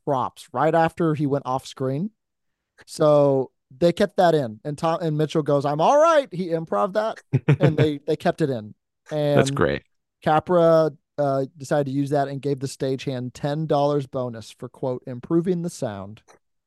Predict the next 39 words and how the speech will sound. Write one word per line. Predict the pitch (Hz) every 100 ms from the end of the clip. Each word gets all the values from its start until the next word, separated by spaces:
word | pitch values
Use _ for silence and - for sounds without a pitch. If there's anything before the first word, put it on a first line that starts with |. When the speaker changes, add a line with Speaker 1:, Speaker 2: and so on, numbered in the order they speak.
| _
Speaker 1:
So | - 110 110 - _ _ _ _
great | 131 135
Speaker 2:
Ten | 131
Speaker 1:
stuff. | 147 135
Speaker 2:
whole | 123 127
dollars. | 123 107 107 101 - - _
Yeah, | 131
like, | 139 147
the | 156
money | 143 139 143 139 123
in | - 127
watching | 143 - 160 165
this | 165 160 - _
actually | - 117 - 135 131 - 123
pissed | - 123 -
me | 120 104
off. | 98 113 -
Them | - 135 120
being | 117 117
like, | 120 104 104 - _ -
"I | 160
only | 180 156
get | 143 151
fo-," | - 160 175
like, | 143 -
talking | 143
about, | 135 127
like, | 120
they | 131
get | 123
paid | 127 123
forty | - 120 117
dollars | 117 113 113 113 110
a |
week | 101 107 107 110 107 98
and, | 95
like, | 95 104
they | - 98 95 110
Speaker 1:
Yeah. | 107